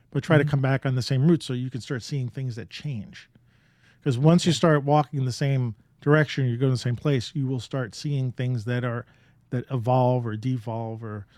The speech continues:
Speaker 1: change over time. And, and those are the things you can record. It's almost a geological,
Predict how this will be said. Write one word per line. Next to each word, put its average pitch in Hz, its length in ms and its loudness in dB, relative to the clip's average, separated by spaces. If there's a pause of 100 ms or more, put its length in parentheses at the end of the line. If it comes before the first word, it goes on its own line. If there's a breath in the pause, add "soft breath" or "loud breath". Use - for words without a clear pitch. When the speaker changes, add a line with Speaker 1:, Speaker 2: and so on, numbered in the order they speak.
(220 soft breath)
Speaker 1:
change 127 440 0
over 113 240 -6
time. 113 540 -4 (460)
And, 127 440 0
and 135 180 2
those 139 240 10
are 147 40 6
the 139 100 4
things 117 240 0
you 117 100 0
can 120 140 -4
record. 117 360 2
It's 117 140 -4
almost 156 240 8
a 131 60 4
geological, 127 920 2